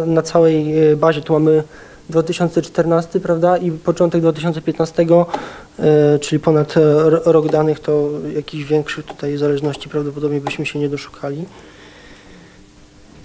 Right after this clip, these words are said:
Mm. Kolejny pulpit został, e, stworzony do, do podsumowań, e, zbiorczych kart drogowych.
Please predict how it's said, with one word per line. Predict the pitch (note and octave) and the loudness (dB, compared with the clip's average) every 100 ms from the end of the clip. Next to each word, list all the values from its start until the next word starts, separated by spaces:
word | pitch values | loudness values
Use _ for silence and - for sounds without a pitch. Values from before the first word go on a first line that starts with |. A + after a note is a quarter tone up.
| - - - - - - - - - - | -20 -20 -20 -20 -20 -20 -20 -20 -20 -8
Mm. | E3 D#3+ D#3 D3+ - - - - - - - - - - - - - - - - - - - - - - - - - - - - - - - - - - - | -4 -2 -2 -4 -8 -20 -20 -20 -20 -20 -20 -20 -20 -20 -20 -20 -20 -20 -20 -20 -20 -20 -20 -20 -20 -20 -20 -20 -20 -20 -20 -20 -20 -20 -20 -20 -20 -20 -6
Kolejny | - F#3+ G#3 G3+ | 2 6 6 4
pulpit | G3 G3 E3+ | 2 2 2
został, | F3 F3+ F3 E3+ F3 E3 E3 D#3+ D#3+ | 2 4 4 4 4 4 6 6 4
e, | |
stworzony | D#3+ - - E3 D#3+ E3 E3 E3 D#3+ | 0 -6 -2 0 2 2 4 4 4
do, | D3+ D#3 D#3 D#3+ | 4 4 4 2
do | D#3 | 0
podsumowań, | E3 - - F3 F3+ E3 E3+ E3 | -2 -4 0 4 4 4 2 2
e, | D#3+ D#3+ D3+ C#3+ D#3+ | 0 0 -2 -4 -6
zbiorczych | D3+ D3+ F3 E3+ D3+ - | -4 0 2 0 -4 -2
kart | E3 D3+ | -2 0
drogowych. | D3 D3+ D3+ C#3+ D#3+ E3+ | 0 0 0 -2 -6 -8